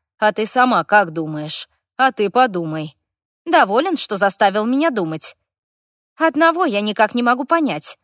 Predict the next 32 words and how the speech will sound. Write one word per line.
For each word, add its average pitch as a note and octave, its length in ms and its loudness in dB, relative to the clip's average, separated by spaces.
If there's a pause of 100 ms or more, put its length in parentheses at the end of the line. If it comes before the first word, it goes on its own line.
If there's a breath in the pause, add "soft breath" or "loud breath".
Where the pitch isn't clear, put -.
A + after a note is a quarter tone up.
(140)
продолжала F#3+ 520 0
я, F#3 220 0
перескакивая F#3 680 -2
с - 100 -6
одного F3+ 340 -2
предмета C#4 460 -2
рассуждений B3+ 560 -4
на C4 120 0
другой. E3+ 460 -2 (520)
«Как C#4+ 260 -6
могла G3+ 300 4
попасться A3 560 0
на D#4 120 2
их A3 200 -6
удочку A#3+ 360 -6
таможня? G3+ 680 -2 (300)
Только C4+ 280 -2
в G#3+ 60 -4
Дребодан A3+ 500 2
пьяные A#3 340 0
таможенники B3+ 640 -2
могли G3 300 0
не G3+ 100 -2
обратить G3 420 0
внимания G3+ 600 0 (200 soft breath)
на F4 100 -4
кошмарного G#3+ 680 0
рыцаря F#3 500 -4 (140)
и E4 120 -4
жуткую A3 440 -4
надгробную G3 580 0
деву. F3 380 0